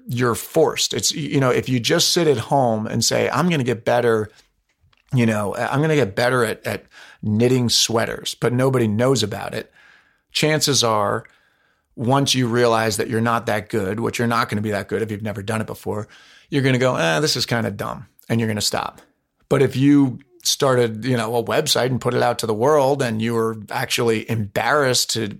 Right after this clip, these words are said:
to say that you did it and then not do it and, and to not be good at it,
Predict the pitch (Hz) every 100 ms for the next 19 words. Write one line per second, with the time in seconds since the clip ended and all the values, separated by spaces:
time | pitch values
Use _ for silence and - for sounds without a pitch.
0 | - 104 - - 131 139 131 - 120 110
1 | 123 131 143 113 110 113 120 123 - 123
2 | 120 127 131 117 120 - 117 113 101 120
3 | 113 117 117 120 110 113 120 123 139